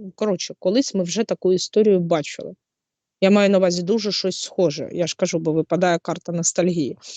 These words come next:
Треба просто буде по-, поколупатися в пам'яті і згадати от такі от випадки і причини, да,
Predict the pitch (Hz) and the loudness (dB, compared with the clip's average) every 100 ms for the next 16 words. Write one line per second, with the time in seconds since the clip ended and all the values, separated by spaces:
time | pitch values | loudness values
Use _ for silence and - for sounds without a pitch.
0 | - _ - 190 185 180 190 - 185 180 | -20 _ -2 0 0 0 -2 -4 -6 -4
1 | 170 - 170 165 165 190 - 190 190 226 | -4 0 2 2 0 -4 -2 0 0 0
2 | 233 - - 185 175 _ _ - 185 - | 0 -2 -2 -2 -2 _ _ -10 -10 -2
3 | - 208 208 196 190 - 208 208 208 - | 2 2 2 -4 -4 -6 -6 -4 -6 -6
4 | 208 185 185 190 180 170 160 - 226 233 | -4 -4 -2 -2 2 2 0 0 2 2
5 | 233 202 - 190 - 180 202 175 - 190 | 2 2 2 -2 -2 -2 2 4 4 0
6 | - 160 - 165 160 151 - _ _ - | 0 -2 0 0 0 -4 -10 _ _ -2
7 | 196 175 - 202 - 214 165 139 175 233 | 2 4 4 0 2 0 0 0 0 0